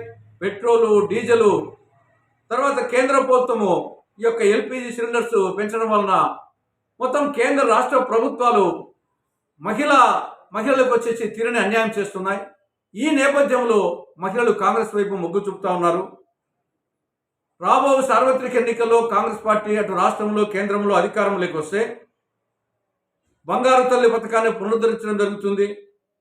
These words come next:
అమ్మహస్తం పథకాన్ని పునరుద్ధరించడం జరుగుతుంది, సున్నా వడ్డీ పథకాన్ని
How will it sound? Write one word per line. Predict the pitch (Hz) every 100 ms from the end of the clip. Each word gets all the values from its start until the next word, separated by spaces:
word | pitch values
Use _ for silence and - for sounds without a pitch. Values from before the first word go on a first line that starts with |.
| _ _ 165
అమ్మహస్తం | 220 262 269 262 247 240
పథకాన్ని | 196 240 233 226
పునరుద్ధరించడం | 202 214 226 226 214 208
జరుగుతుంది, | 202 202 202 202 202 208 - _ _ _ _ _
సున్నా | 190 240 262 262
వడ్డీ | 254 247 233
పథకాన్ని | 214 226 226 220